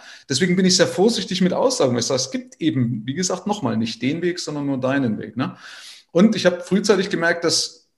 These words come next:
das Thema Haushalten das Thema ist, wo die Leute dran scheitern, nicht an den Geldanlagen. Geldanlagen sind ja alles nur Mittel zum Zweck.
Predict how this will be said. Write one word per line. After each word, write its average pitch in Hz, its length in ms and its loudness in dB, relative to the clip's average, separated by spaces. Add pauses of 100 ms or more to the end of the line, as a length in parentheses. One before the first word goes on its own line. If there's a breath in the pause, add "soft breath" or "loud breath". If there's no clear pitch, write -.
(140)
das 123 160 -4
Thema 147 260 0
Haushalten 135 840 2
das - 220 -6
Thema 156 280 -2
ist, - 140 -2
wo 156 60 0
die 143 80 0
Leute 147 240 2
dran 151 180 -6
scheitern, 147 320 -2
nicht 135 120 -6
an 139 100 -2
den 131 100 0
Geldanlagen. 110 500 0
Geldanlagen 151 480 0
sind 135 140 -2
ja 135 80 -2
alles 131 180 -4
nur 123 80 2
Mittel 123 180 0
zum 104 140 -6
Zweck. - 220 -8